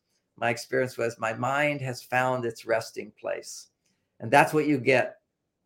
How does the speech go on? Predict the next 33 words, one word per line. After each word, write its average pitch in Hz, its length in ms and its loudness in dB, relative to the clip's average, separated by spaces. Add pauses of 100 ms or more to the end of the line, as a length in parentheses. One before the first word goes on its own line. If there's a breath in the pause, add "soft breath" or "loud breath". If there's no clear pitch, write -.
(100)
from 110 460 -2
learning 113 360 -2
how 113 120 0
to 107 80 -4
meditate. 104 520 -2
For - 80 -6
everybody 135 420 2
wanting 131 320 2
to 127 120 0
learn, 120 220 2
and 113 100 -2
women 139 240 2
today 135 400 4
can 131 180 -2
do 127 160 2
it 131 140 0
too, 123 240 2
because 120 240 -4
you 120 80 2
have 110 100 -2
a 110 40 -6
male 113 260 0
side, 107 460 0 (500)
uh, 110 300 2
activated. 104 640 0 (340)
And 110 520 2
it's 127 180 -6
just, 135 320 0 (340)
your 147 220 0
mind 156 240 4
gets 160 180 4
so 160 240 4
busy, 123 580 2